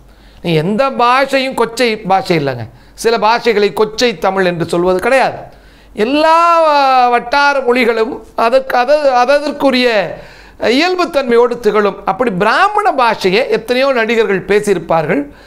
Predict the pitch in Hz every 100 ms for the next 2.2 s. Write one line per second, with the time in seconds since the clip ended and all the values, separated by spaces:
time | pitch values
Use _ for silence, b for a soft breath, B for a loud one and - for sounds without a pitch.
0 | B B 156 185 226 269 - 190 233 -
1 | 240 247 233 240 220 214 208 - 214 196
2 | 156